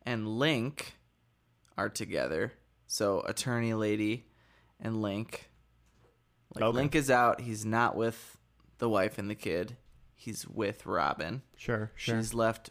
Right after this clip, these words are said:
Speaker 1: what's-his-face. Didn't even look that guy up. Was not interested.
Speaker 2: Wasn't important.
Speaker 1: I think, uh, <laughs> Orange Julius, <laughs> I think he's dead.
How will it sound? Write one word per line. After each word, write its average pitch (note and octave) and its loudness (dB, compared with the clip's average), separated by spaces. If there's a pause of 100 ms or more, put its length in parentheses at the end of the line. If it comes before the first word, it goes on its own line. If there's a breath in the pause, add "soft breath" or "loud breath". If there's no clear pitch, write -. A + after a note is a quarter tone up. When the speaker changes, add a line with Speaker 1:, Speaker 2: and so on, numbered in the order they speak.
Speaker 1:
what's-his-face. - -4 (140)
Didn't A#2+ 0
even G#2 -2
look G#2 -4
that - -6
guy F#2 2
up. G2 0 (400)
Was A#2 -6
not G#2+ -2
interested. A2 -4
Speaker 2:
Wasn't C3+ 2
important. A#2+ -2 (840 loud breath)
Speaker 1:
I B2+ 2
think, B2 -6 (1600)
uh, G#2 4 (1300)
<laughs> C#3 2
Orange B2+ 2
Julius, A#2+ 4
<laughs> - -12
I A#2 -6
think C3+ 2
he's B2+ 2
dead. A2 6